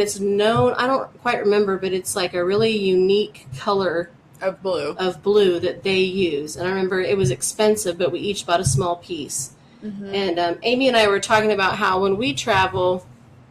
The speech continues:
Speaker 1: we kind of do a combination. You can tell from listening to, to us. We do a lot of research ahead of time, and we have an itinerary, and we have plans, but a big part of it is just keeping your eyes open,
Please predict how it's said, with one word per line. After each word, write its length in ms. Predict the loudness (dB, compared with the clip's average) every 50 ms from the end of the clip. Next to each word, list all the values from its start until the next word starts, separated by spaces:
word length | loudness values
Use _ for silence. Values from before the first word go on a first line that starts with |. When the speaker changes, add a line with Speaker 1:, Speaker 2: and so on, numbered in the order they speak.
| -20 -20 -20 -20 -20 -20 -20 -20 -20 -12 -4
Speaker 1:
we 60 | -4 -2
kind 200 | 0 2 2 2
of 80 | 4
do 160 | 4 4 4
a 60 | 4 2
combination. 880 | 0 0 2 2 4 4 4 4 4 4 4 2 0 0 0 0 0 0
You 100 | 0 -2
can 180 | -2 -2 -2
tell 220 | -2 -2 -2 -2 -2
from 200 | -2 -2 -2 0
listening 360 | 0 0 -2 0 0 0 0 0
to, 80 | -2 -6
to 280 | -6 -6 -4 -2 0
us. 180 | 0 -2 -2 -2
We 300 | -2 0 0 0 -2 -4 -8 -20 _ _ -20 _ -6
do 120 | 2 4 4
a 20 | 6
lot 140 | 6 4
of 60 | 4 4
research 400 | 2 2 2 2 2 0 0 0
ahead 200 | -2 0 2 0
of 80 | 0 0
time, 380 | -2 -2 0 0 2 4 4 2
and 120 | 2 2
we 80 | 0 -2
have 240 | -2 -2 -2 0
an 100 | 0 -2
itinerary, 540 | -2 -2 -4 -6 -6 -4 -2 0 0 0 0
and 80 | 0 -2
we 80 | -2 -4
have 260 | -4 -4 -4 -4 -8
plans, 500 | -8 -4 -2 -2 0 0 0 -2 -2 -4
but 320 | -4 -6 -4 -4 -4 -6 -12 -20 -20 -20 -20 -20 -20 -18 -12
a 80 | -8 -2
big 220 | -2 0 -2 0 0
part 180 | 0 2 2 2
of 80 | 2
it 80 | 2 0
is 120 | 0 0 0
just 220 | -4 -6 -6 -8
keeping 320 | -8 -8 -6 -4 -2 0
your 140 | 0 0 2
eyes 300 | 0 0 0 0 -2 0
open, 520 | -2 -2 -2 -2 -2 -2 -2 -2 -2 -4